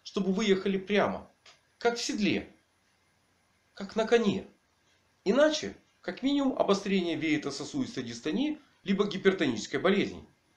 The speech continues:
Потому как из-за наклона головы вперед напрягаются задние мышцы спины и шеи. И нарушается отток крови из полости черепа. Вам становится плохо.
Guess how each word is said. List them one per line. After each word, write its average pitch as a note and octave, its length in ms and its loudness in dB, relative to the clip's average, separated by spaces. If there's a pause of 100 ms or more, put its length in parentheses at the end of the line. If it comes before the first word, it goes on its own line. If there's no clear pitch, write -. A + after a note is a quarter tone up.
(440)
Потому D4 300 0
как C#4 200 -2
из-за A#3 280 2
наклона G#3 400 0
головы D3 300 0
вперед E2+ 340 -8 (680)
напрягаются B3+ 540 0
задние G3 440 4
мышцы F#3+ 380 4
спины A#3 340 0
и C#4+ 60 -8
шеи. G#2 440 0 (600)
И D3+ 80 -4
нарушается B3 680 0 (200)
отток - 460 -2
крови C3+ 280 0
из G3 120 -4
полости B2+ 400 -2
черепа. F#3+ 460 0 (640)
Вам C4 220 6
становится B3+ 420 2
плохо. A2 480 -2